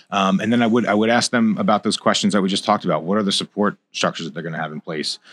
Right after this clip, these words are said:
Some brands have a, a rescue team that'll come in. If you've had, you know, below average unit volumes, they'll have a management group that'll come in, take over operations, or assist you for three months, then hand the unit back to you.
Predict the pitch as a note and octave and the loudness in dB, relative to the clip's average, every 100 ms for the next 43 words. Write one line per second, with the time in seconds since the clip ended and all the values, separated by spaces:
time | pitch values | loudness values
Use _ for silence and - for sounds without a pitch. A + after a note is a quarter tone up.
0 | - - A#2+ G#2+ A2 G#2+ - G2+ F#2+ F2 | -14 0 2 4 4 2 2 2 2 2
1 | F#2 F2 - - F#2 - D2+ D2 D#2+ - | 0 2 2 0 -2 0 -2 -2 -4 -2
2 | F2 D#2+ D#2 - E2+ F#2 F2+ D#2+ G2+ F#2 | -2 -2 -4 -6 -4 0 0 -2 -8 -8
3 | D#2+ F2 F#2+ F#2 F2 F2 D2+ - - F2+ | -6 -2 0 0 -2 -4 -10 -12 -16 -6
4 | F#2 F2+ A2 A#2+ G2 D#2 D#2 F2+ E2+ - | -6 -4 -2 0 -2 -4 -4 -4 -4 -6
5 | - - F2 F#2 G#2+ A2 F#2+ F#2+ F2 F2+ | -8 -2 2 4 4 2 0 -4 -2 -2
6 | - F#2+ F#2+ F2+ - F2+ G2 F2 F2+ F2 | 0 2 2 2 2 2 2 2 2 2
7 | E2+ G2+ G2+ F2+ E2 D2+ C3 - F2 E2+ | 2 -2 -2 -4 -4 -2 -4 -4 -10 -8
8 | G2 E2+ F2 D#2+ A2 G2+ A2+ A2+ G2+ A2+ | -6 -2 -4 -4 -4 -2 -2 -2 -2 -4
9 | G2 G2 G#2+ B2+ - F2+ | -8 -4 -4 -4 -10 -16